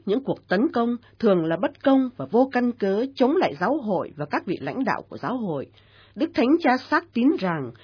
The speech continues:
câu trả lời hữu hiệu nhất chính là tất cả các tín hữu quyết liệt trung thành với lời Chúa, quyết tâm mạnh mẽ hơn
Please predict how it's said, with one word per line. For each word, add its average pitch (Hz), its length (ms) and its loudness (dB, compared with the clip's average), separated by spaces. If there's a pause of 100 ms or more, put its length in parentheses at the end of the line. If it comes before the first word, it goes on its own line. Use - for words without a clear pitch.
(260)
câu 294 220 4
trả 170 140 2
lời 160 240 2
hữu 208 260 -2
hiệu 190 160 -2
nhất 208 240 -2 (380)
chính 254 200 6
là 160 400 2 (160)
tất - 240 -4
cả 127 220 0
các - 180 0
tín 269 160 4
hữu 269 240 2
quyết 349 180 -2
liệt 190 240 -2
trung 269 200 4
thành 165 340 -2
với 226 100 0
lời 180 280 2
Chúa, 160 340 -6 (420)
quyết 349 220 0
tâm 269 320 6
mạnh 175 240 0
mẽ 160 180 -2
hơn 277 260 2